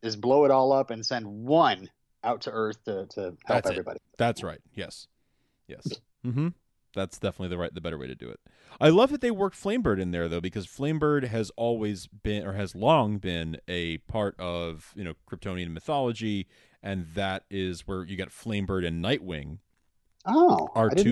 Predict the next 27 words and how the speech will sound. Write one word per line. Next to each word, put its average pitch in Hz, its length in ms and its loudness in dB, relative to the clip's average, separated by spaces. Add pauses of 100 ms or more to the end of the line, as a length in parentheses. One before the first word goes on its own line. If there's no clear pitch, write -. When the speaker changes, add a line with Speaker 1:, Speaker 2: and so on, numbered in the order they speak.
Speaker 1:
know 107 80 2
that. 110 140 0
Speaker 2:
Kryptonian, 101 600 2 (500)
uh, 85 240 0
like, 80 340 -8
deities, 85 760 -4 (380)
and 92 560 -2 (920)
Clark - 560 0 (260)
telling, 101 640 0 (520)
uh, 87 340 -4 (160)
Dick - 200 -2
Grayson 113 400 0
about 87 300 -2
Nightwing 101 600 -2 (260)
from 98 200 -6
Krypton 85 500 0
is 104 160 -4
what 101 120 0
inspires 123 600 2
Dick - 380 -8 (120)
to 117 80 -6
take - 260 -6
the 98 80 -4
name 76 200 -4
Nightwing 73 480 -10
on 135 120 -6
Earth. - 240 -10